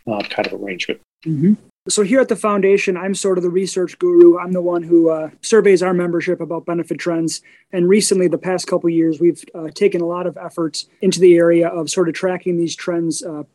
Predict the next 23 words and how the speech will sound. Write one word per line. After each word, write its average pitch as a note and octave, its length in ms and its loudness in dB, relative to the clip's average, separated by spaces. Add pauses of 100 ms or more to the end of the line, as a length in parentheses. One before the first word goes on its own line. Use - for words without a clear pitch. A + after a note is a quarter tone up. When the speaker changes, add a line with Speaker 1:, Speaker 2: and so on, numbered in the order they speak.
Speaker 2:
pre-covid F#3 480 2
nineteen E3+ 420 0
and D#3+ 140 -2
post-covid E3 540 -2
nineteen. D#3 500 -4 (460)
Um, E3 240 -2
is F3 80 -2
that G#3 160 2
something G#3 300 -2
that G3 100 -2
you've F#3+ 220 -4
done G3+ 300 -2
or F3+ 120 -4
any F#3 320 -4 (140)
sort F#3 220 -6
of E3+ 60 -4
trends F#3+ 300 -4
that F3+ 60 -2
you've F3+ 160 -6
noticed F#3 340 0
in G3 80 -4
that G3 160 -8
area? G3+ 540 -2